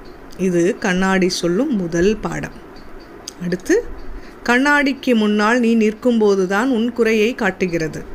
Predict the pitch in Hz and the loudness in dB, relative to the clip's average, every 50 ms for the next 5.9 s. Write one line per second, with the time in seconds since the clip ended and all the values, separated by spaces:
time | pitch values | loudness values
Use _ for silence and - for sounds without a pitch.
0 | - 190 214 214 190 175 175 202 226 247 233 262 254 220 208 - - 208 202 254 | -4 0 2 2 2 2 2 2 2 2 2 2 2 2 0 0 0 0 2 0
1 | 285 - 208 185 196 208 208 202 196 208 294 359 302 208 185 202 226 247 262 269 | 0 0 0 0 0 2 2 2 2 2 2 2 2 2 2 2 4 4 2 2
2 | 240 208 185 175 170 151 156 156 156 170 - 175 180 180 185 202 233 285 370 392 | 2 2 0 0 0 -2 -2 -4 -4 -8 -8 -8 -6 -4 -2 0 0 0 0 0
3 | 285 180 160 165 - - - 190 170 170 175 165 156 135 - - - - - - | -2 -2 -4 -8 -12 -14 -8 -6 -4 -2 -2 -2 -4 -6 -10 -12 -14 -14 -18 -18
4 | - - - - - - - - - - - - - - - - - - - - | -20 -20 -20 -20 -18 -18 -18 -16 -16 -16 -16 -16 -16 -20 -20 -20 -20 -20 -20 -18
5 | - - - - 175 220 240 269 254 - - 202 175 170 185 233 294 311 | -18 -18 -18 -12 -6 -4 -2 -2 -2 -2 -2 -2 -2 0 -2 -2 -4 -6